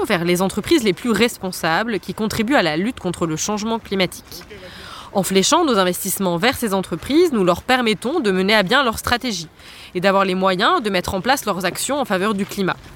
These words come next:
Pour lutter contre le changement climatique, la solution à privilégier, c'est tout d'abord la réduction. La réduction de nos émissions, de notre consommation. Et dans ce cadre, en tant qu'investisseur responsable, on a par exemple la possibilité d'investir dans deux types d'entreprises.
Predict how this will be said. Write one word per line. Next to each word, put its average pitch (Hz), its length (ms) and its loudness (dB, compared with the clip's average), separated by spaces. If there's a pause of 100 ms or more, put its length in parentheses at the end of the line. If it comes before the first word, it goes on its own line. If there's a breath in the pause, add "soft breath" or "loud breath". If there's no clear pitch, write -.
(160)
Pour 214 140 2
lutter 202 260 4
contre 277 280 0
le 247 80 0
changement 208 300 -2
climatique, 196 540 0
la 180 140 4
solution 262 440 2
à 233 80 6
privilégier, 196 680 0
c'est 214 140 -4
tout - 80 -12
d'abord 214 260 4
la 170 160 2
réduction. 214 640 -4 (160)
La 170 80 -4
réduction 165 340 -4
de 180 60 0
nos 175 120 0
émissions, 214 640 2
de 202 60 2
notre 175 180 0
consommation. 214 560 -2 (560 loud breath)
Et 196 100 -2
dans 220 120 2
ce - 120 -2
cadre, 381 440 2 (240 loud breath)
en - 80 -6
tant 233 120 -4
qu'investisseur 247 580 -2
responsable, 247 680 -2
on 220 140 -6
a 302 140 4
par 214 160 -4
exemple 269 340 -4
la 202 80 -2
possibilité 214 560 -6
d'investir 233 500 0
dans 202 160 0
deux 285 200 2
types 254 220 -4
d'entreprises. - 680 -6